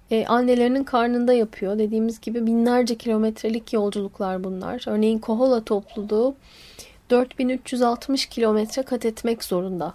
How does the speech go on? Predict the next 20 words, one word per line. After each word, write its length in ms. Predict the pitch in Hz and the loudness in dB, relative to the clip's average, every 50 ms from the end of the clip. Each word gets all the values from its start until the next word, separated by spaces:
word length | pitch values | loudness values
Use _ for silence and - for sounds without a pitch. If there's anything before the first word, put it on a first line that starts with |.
| - - - | -12 -8 -4
Alaska'dan 600 | 208 202 196 196 208 - - - 190 202 214 220 | -4 -2 -2 -2 -4 -6 -6 -6 -4 -4 -4 -2
Hawaii'ye 480 | 220 220 202 202 202 202 202 202 208 233 | -2 -4 -2 -2 0 0 0 0 0 2
inmek 340 | 220 214 208 208 208 214 - | 2 0 0 0 -2 -6 -8
için. 360 | - - - - 226 262 294 - - - - - - - - - - - - _ - | -12 -10 -8 -6 -6 -6 -8 -12 -16 -20 -20 -20 -20 -20 -20 -20 -20 -20 -12 _ 4
Ve 340 | 262 262 262 262 262 254 240 | 6 6 8 8 6 4 2
bu 100 | 285 294 | 0 -2
topluluğun 680 | - 294 277 269 - - 262 247 233 254 262 269 285 294 | 0 0 0 0 -2 -2 -2 0 2 2 4 4 4 4
mesafeyi 800 | 294 269 254 254 - - 240 240 240 233 - - 254 254 277 277 | 4 2 2 0 0 -2 -2 -2 -2 -4 -4 -2 -2 0 0 0
otuz 300 | 220 240 - - 262 269 | 0 -2 -4 -4 0 2
altı 360 | 269 254 269 269 269 - 330 | 2 2 2 0 -2 0 2
gün 300 | 311 285 285 254 240 233 | 2 4 4 2 2 2
gibi 520 | 214 208 190 208 233 269 311 349 330 311 285 | 0 0 0 2 2 2 2 -2 -4 -6 -6
nispeten 500 | 269 294 - - - 277 - - 320 302 | -6 -6 -6 -6 -6 -4 -2 -2 -2 -2
kısa 340 | - - - - - 320 277 | -4 -6 -4 0 2 2 2
bir 60 | 285 | 2
sürede 420 | - - 254 233 233 226 226 277 | 0 -2 -2 0 0 0 0 -2
kat 240 | 269 - 262 254 - | -4 -4 -6 -6 -6
ettiği 320 | 240 226 - - - 269 | -8 -8 -8 -8 -8 -8
kayıtlara 480 | 269 - 254 240 233 233 - 240 226 233 | -4 -2 -2 -2 -2 -2 -2 -2 0 0
geçmiş. 680 | 226 220 202 214 - - - 208 - - - - - - | 0 0 -2 -4 -6 -10 -10 -8 -8 -6 -6 -8 -10 -12